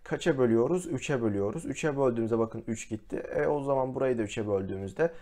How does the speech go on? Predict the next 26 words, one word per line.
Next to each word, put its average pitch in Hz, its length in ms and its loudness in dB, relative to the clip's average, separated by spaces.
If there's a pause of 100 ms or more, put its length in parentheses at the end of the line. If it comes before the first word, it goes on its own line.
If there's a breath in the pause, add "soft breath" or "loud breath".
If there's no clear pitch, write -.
(240 loud breath)
burada 139 240 0
da 123 60 2
ne 127 140 -2
kalacaktır? 101 680 -2 (280 loud breath)
Yirmi 131 360 0
beş 151 260 2
kalacaktır. 113 640 2
Yani 139 500 2 (400 soft breath)
n'in 156 380 0 (120)
yirmi 139 320 0
beşe 143 240 0
eşit - 220 -6
olduğunu 117 380 2
söyleyebiliriz. 110 800 -2 (260 soft breath)
N 165 220 2
de 170 120 4
neydi 170 260 0
zaten? 123 480 2
Adım 139 280 0
sayısıydı. 110 640 -2 (320 loud breath)
Ve 185 340 4
yirmi 156 280 2
beşinci 165 300 4
adımımız 147 600 0
bu 156 180 6
örüntüde 131 460 0